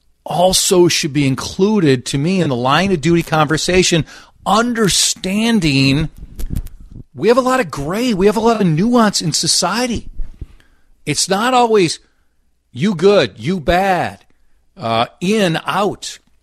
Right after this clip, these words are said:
And this is a part of the conversation. Uh, more text here. "I find it amazing the mental health can be applied to police officers, but not the general public." That's what I'm saying. What other jobs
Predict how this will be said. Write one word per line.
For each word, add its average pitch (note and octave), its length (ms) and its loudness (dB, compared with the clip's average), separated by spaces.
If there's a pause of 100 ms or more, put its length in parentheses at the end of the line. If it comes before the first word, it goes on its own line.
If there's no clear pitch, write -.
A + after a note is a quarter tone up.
(120)
And B2+ 160 -2
this F3 160 -2
is E3 120 -4
a D3+ 40 -6
part B2+ 480 -2 (500)
of A#2 80 -12
the B2+ 60 -2
conversation. B2+ 800 -4 (1160)
Uh, G#2+ 200 -4
more C3 240 -2
text - 360 -2
here. - 160 -14 (1700)
"I A2 60 -14
find D3+ 200 0
it D3 60 -4
amazing C#3+ 360 -4
the B2+ 80 -6
mental B2 300 -6
health B2+ 720 -6 (720)
can B2 140 -6
be A#2+ 80 -4
applied B2 320 -2
to G#2+ 60 -8
police F#3 400 -8
officers, A2 360 -6
but G#2+ 160 -6
not A#2 200 0
the A2+ 80 -8
general G#2+ 260 -8
public." - 240 -8
That's C3 200 -2
what D3 60 -6
I'm B2 80 -6
saying. G3+ 320 -6 (320)
What C#3+ 480 -2 (140)
other D#3+ 480 -2
jobs G#2 1300 -2